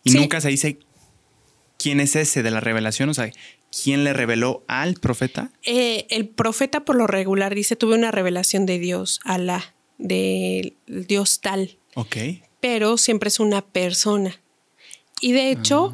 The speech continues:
Speaker 1: Ah.
Speaker 2: hay mucho de bueno y verdadero en estas, en estas religiones. Hay un documento de la Iglesia Católica que se llama Nostra Aetate,
Speaker 1: Ujú.
Speaker 2: en el que, eh, reconocemos,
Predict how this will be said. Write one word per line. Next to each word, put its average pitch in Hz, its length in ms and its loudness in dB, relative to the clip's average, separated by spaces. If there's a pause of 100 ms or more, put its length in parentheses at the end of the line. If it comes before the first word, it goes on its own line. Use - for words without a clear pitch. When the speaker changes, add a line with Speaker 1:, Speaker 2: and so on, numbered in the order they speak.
Speaker 1:
Ah. - 80 -4
Speaker 2:
hay 240 80 2
mucho 254 300 4
de 302 60 6
bueno 214 240 2
y 240 40 4
verdadero 190 440 0
en 202 100 2
estas, 196 500 -2
en 208 140 0
estas 226 260 -2
religiones. 202 600 0
Hay 226 160 2
un 254 100 6
documento 196 480 0
de 226 80 -2
la 190 80 0
Iglesia 190 360 -2
Católica 196 560 -2
que 285 120 -2
se 202 100 -2
llama 190 220 0
Nostra 190 600 4
Aetate, 196 600 -2 (240)
Speaker 1:
Ujú. 139 280 -6 (340)
Speaker 2:
en 214 200 4
el 196 220 2
que, 202 500 0
eh, 185 760 0 (560)
reconocemos, 233 920 4